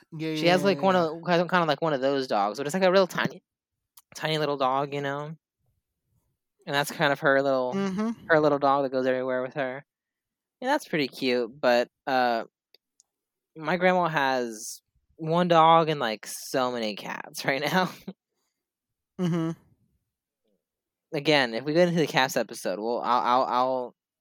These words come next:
Speaker 2: I'll go into more detail, but that's, that's the dog journey for right now.
Speaker 1: Uh, yeah, I think, yeah, dogs, I, I'm a dog person. I, I don't know if you are.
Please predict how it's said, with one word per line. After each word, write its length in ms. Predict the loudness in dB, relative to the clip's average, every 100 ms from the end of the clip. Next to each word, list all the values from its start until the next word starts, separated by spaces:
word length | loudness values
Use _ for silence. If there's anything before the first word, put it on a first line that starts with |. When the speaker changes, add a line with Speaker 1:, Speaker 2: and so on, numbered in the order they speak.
| _ -4
Speaker 2:
I'll 100 | -2
go 120 | -2
into 140 | -4
more 160 | -6 -6
detail, 640 | -6 -10 -12 -14 -18 -18 -6
but 340 | -2 -2 -4 _ _ -4
that's, 180 | -2 0
that's 280 | 0 0 -2
the 100 | -6
dog 320 | 2 2 2 -2
journey 300 | -6 -6 -8
for 120 | -4
right 240 | -4 -4
now. 500 | -8 -10 -10 -12 -16 _ _ _ _ _ _ _ _ _ _ _ _ _ _ _ _ _ _ _ _ _ _ _ _
Speaker 1:
Uh, 460 | -4 -2 0 -2 -4 -6
yeah, 420 | -4 -2 -4 -8 -4
I 140 | -4
think, 340 | 0 -2 -4 _ -16 -14 -14 -10
yeah, 300 | -2 0 0 2
dogs, 640 | 6 6 4 -2 -2 -4 -4
I, 240 | 4 6 6 _ _ _ _
I'm 240 | 6 8 8
a 60 |
dog 400 | 8 8 8 6
person. 500 | -2 -2 -2 -10 -12 _ _ _ _
I, 220 | -2 -2 0
I 140 | 2
don't 160 | 2 4
know 180 | 4 2
if 160 | 0
you 200 | -8 0
are. 300 | 2 2 0